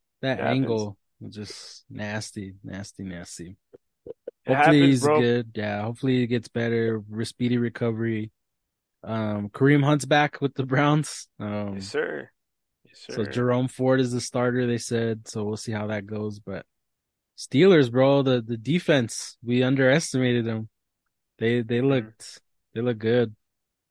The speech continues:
Speaker 1: The offense looks like shit. I mean, Matt Canada, I don't know what's going on. Like, the, the,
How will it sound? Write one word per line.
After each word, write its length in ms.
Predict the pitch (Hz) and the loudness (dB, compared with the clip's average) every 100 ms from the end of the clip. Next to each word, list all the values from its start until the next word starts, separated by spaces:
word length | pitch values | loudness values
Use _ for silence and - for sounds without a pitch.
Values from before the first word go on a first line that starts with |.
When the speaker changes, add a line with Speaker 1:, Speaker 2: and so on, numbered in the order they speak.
| _ _ | _ _
Speaker 1:
The 80 | - | 4
offense 360 | 147 165 160 135 | 4 6 2 2
looks 180 | 127 - | 0 0
like 140 | 113 | -2
shit. 320 | - - 113 | -2 -4 -4
I 100 | 101 | -4
mean, 200 | 110 117 | -4 -2
Matt 200 | 123 131 | 0 -2
Canada, 580 | - 127 123 113 113 104 - _ _ _ _ _ | 0 0 2 0 -2 -6 -10 _ _ _ _ _
I 80 | 127 | -2
don't 80 | 131 | 0
know 60 | 117 | 2
what's 180 | 123 - | -2 -2
going 260 | 120 110 | -4 -2
on. 280 | 107 104 107 _ _ _ - | -2 -4 -8 _ _ _ -12
Like, 280 | 104 104 95 _ _ _ _ _ _ _ _ _ - | -8 -8 -8 _ _ _ _ _ _ _ _ _ -2
the, 420 | 113 110 110 95 - | 0 0 -2 -6 -6
the, 160 | 120 | -6